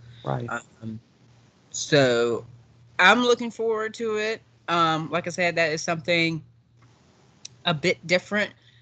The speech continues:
Speaker 2: than we have been doing for the past five seasons.
Speaker 1: Right.
Speaker 2: Um, so, like, I'm, I'm excited for it because, like, we got,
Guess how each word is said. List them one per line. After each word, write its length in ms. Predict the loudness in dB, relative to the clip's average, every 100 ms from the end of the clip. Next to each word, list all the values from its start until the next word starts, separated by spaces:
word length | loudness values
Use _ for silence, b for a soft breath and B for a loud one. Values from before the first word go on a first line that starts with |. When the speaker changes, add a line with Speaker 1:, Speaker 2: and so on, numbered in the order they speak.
| b -8
Speaker 2:
than 220 | -2 -2
we 100 | -2
have 360 | -2 0 0 -2
been 180 | -6 -4
doing 300 | -2 -2 -2
for 120 | -4
the 80 | -6
past 540 | -2 0 0 -2 -8 _ _ _ _ _ 2
five 320 | 2 2 -4
seasons. 680 | -8 -12 -10 -12 -12 -16 _ b b b b b
Speaker 1:
Right. 300 | -2 0 -2
Speaker 2:
Um, 100 | -6 -14 _ _
so, 1200 | -20 -20 -16 -2 0 2 0 0 -4 -6 -10 -12 -20 _ -2
like, 240 | 0 0 -2
I'm, 160 | -4 -6 -2
I'm 220 | 0 0
excited 640 | -4 -8 -10 -6 -4 -4
for 280 | -6 -2 -2
it 100 | -2
because, 440 | -6 -8 -8 -10 -14 -12
like, 200 | -10 -10
we 80 | -10
got, 300 | -8 -6 -6